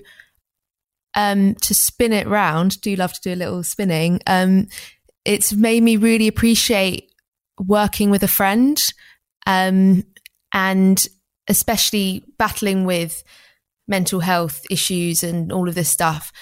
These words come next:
and having your closest colleague be someone where the friendship and the relationship comes first. Obviously, I've always appreciated it, but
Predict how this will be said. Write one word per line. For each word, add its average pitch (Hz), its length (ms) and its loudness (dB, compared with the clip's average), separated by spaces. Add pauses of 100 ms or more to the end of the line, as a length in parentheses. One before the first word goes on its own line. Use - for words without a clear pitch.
(240)
and 185 280 0
having 202 280 0
your 196 120 2
closest 190 480 -2
colleague 180 440 -2
be 165 120 -6
someone 165 560 -2
where 160 340 -2
the 165 100 -8
friendship 165 540 -4
and 160 80 -8
the 160 60 -4
relationship 170 560 -4
comes 165 320 -4
first. 196 540 0 (520)
Obviously, 196 400 0
I've 180 120 0
always 180 220 0
appreciated 185 640 -2
it, 233 260 -2
but 175 200 -2